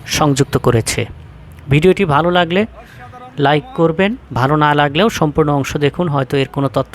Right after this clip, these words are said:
উপাত্ত কাজে লাগতে পারে। চ্যানেলে নতুন হয়ে থাকলে অথবা যদি এখনও সাবস্ক্রাইব করে না থাকেন, অনুগ্রহ করে সাবস্ক্রাইব করে আমাদেরকে উৎসাহ দেবেন। তেরো মুখ বাজার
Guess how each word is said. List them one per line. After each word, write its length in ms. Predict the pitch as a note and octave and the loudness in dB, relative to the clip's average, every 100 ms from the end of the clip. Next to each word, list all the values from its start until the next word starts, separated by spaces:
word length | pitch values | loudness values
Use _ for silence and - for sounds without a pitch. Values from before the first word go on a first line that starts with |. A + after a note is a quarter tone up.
| D3+ | -4
উপাত্ত 360 | D3+ D3 - | -4 -6 -6
কাজে 280 | G#3+ B2+ A#2+ | -2 -2 0
লাগতে 300 | A#2+ - - | -4 -6 -12
পারে। 240 | - A2+ G2+ - - - - - | -10 -10 -10 -16 -20 -20 -18 -2
চ্যানেলে 300 | D3+ E3 F3 | 2 4 2
নতুন 220 | F3 F#3+ | 2 0
হয়ে 140 | F3+ | 0
থাকলে 340 | G3 G3 - G3+ | 0 -2 0 0
অথবা 300 | F3 D#3+ D#3+ | 0 0 -2
যদি 180 | D3+ D3+ | -2 -4
এখনও 300 | C#3+ D#3 D#3+ | -6 -6 -8
সাবস্ক্রাইব 520 | - C#3 - - F3 - | -6 -8 -6 -2 -2 0
করে 160 | F3+ | -2
না 100 | F3 F3 | 0 -2
থাকেন, 360 | - E3+ F#3 | -4 -6 -6
অনুগ্রহ 360 | D#3+ D3 C#3 C3+ | -4 -4 -2 -2
করে 280 | - F3+ A#3+ | -2 -4 -4
সাবস্ক্রাইব 540 | - C#3 - - D3 - | -4 -4 -4 -6 -6 -4
করে 120 | F3+ | -4
আমাদেরকে 420 | E3+ A#2+ B2+ - | -4 -4 -10 -10
উৎসাহ 340 | F3+ - A2+ A#2 | -12 -10 -10 -8
দেবেন। 240 | A2 G#2+ G#2 G2 - - - - - G4+ A#4 E3 - - - - - - - - F#3+ - - - - - _ _ _ _ - | -8 -8 -12 -20 -20 -20 -20 -20 -20 -16 -14 -16 -18 -20 -20 -20 -20 -20 -20 -20 -20 -20 -20 -20 -20 -20 _ _ _ _ -4
তেরো 240 | - D#3+ F3+ | 2 4 6
মুখ 200 | F3+ F#3+ F3+ | 4 2 0
বাজার 440 | D3+ C#3+ D#3+ E3+ | 2 2 2 0